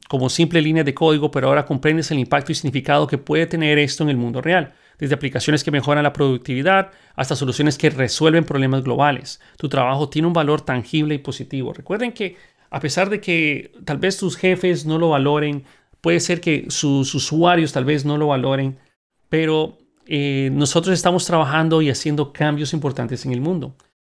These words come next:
El software que ustedes han hecho y el código que ustedes han escrito va a mejorar la vida de alguien. Ya sea la de ustedes mismos, <laughs> jeje, pero en, en general lo que ustedes han escrito posiblemente es un software que va destinado para algún cliente,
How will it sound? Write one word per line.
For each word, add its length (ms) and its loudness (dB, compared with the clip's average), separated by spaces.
El 140 -4
software 360 4
que 80 -4
ustedes 300 0
han 120 2
hecho 560 -2
y 460 -4
el 180 -2
código 360 2
que 80 -6
ustedes 280 -2
han 80 2
escrito 640 -4
va 300 2
a 120 -2
mejorar 420 2
la 80 2
vida 340 2
de 140 -4
alguien. 380 -12
Ya 160 0
sea 380 -2
la 240 -4
de 80 -6
ustedes 400 4
mismos, 440 0
<laughs> 60 -14
jeje, 260 -2
pero 320 -4
en, 440 -4
en 120 -4
general 480 2
lo 120 2
que 100 -4
ustedes 280 0
han 80 0
escrito 380 0
posiblemente 560 0
es 120 -2
un 100 2
software 540 2
que 120 -6
va 100 4
destinado 520 2
para 180 2
algún 300 -2
cliente, 600 -2